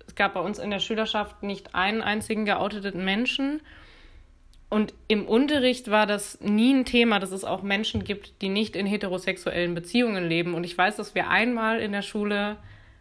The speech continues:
einen Ausflug gemacht haben zu einem, zu einer Beratungsstelle in Köln. Ich, ich bin im Kölner Umkreis zur Schule gegangen. An sich total cool, aber ich weiß, dass mir das damals, habe ich das total mit mir selber ausgefochten, weil ich es eigentlich schon wusste, aber mich noch,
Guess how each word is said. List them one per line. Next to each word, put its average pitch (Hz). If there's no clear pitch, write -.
einen 190
Ausflug 254
gemacht 226
haben 214
zu 208
einem, 185
zu -
einer 185
Beratungsstelle 208
in 196
Köln. 240
Ich, 202
ich 196
bin 190
im 180
Kölner 185
Umkreis 208
zur 214
Schule 220
gegangen. 202
An 226
sich 269
total 247
cool, 302
aber 226
ich 226
weiß, 226
dass 208
mir 233
das 262
damals, 262
habe 226
ich 226
das 220
total 214
mit 220
mir 208
selber 208
ausgefochten, 233
weil 202
ich 202
es 202
eigentlich 208
schon 202
wusste, 254
aber 196
mich 196
noch, 202